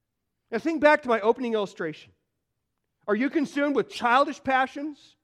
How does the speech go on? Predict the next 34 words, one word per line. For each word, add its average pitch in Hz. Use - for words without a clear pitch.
or, 233
or 240
with 240
mature 294
ones? 131
You 208
know, 269
are, 240
are 233
you 269
dinking 277
around 269
in 262
the 240
sand 277
and 220
missing 269
the 190
glory 254
of 170
God's 233
beauty 254
and, 170
and 190
the 190
wonderful 277
things 269
that 254
He's 254
doing? 269
If 208
you're 277
always 285
cranky, 262